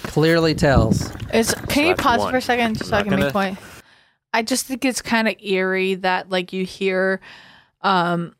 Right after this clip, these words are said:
Speaker 2: like, the peace, like, if you're out there without
Speaker 1: Oh, yeah,
Speaker 2: this
Speaker 1: the
Speaker 2: going
Speaker 1: peaceful,
Speaker 2: on,
Speaker 1: yeah.
Speaker 2: like, the birds chirping and being outside and the silence and that going, that's kinda, like, eerie to
Speaker 1: Oh,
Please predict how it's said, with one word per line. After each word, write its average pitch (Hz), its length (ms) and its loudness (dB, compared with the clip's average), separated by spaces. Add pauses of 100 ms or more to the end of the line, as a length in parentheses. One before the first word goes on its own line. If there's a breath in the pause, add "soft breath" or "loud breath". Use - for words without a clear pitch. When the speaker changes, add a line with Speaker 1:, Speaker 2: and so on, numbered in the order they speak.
Speaker 2:
like, 202 220 -2
the 214 100 0
peace, - 500 -4
like, 214 220 0
if 208 80 -6
you're 247 160 2
out 220 240 2
there 196 240 4
without 165 220 6
Speaker 1:
Oh, - 20 6
yeah, 160 140 6
Speaker 2:
this 156 80 4
Speaker 1:
the 147 80 4
Speaker 2:
going - 220 4
Speaker 1:
peaceful, 170 260 4
Speaker 2:
on, 147 120 4
Speaker 1:
yeah. 127 120 4
Speaker 2:
like, - 240 0
the 202 80 0
birds 185 520 0
chirping 180 640 0
and 175 140 -4
being 180 240 0
outside 175 500 0
and 180 80 -2
the 170 60 -2
silence 175 680 0
and 175 120 -2
that 156 160 -2
going, 180 200 0
that's 202 240 0
kinda, 214 280 0
like, 175 280 -2
eerie 180 320 0
to 160 60 4
Speaker 1:
Oh, 202 120 4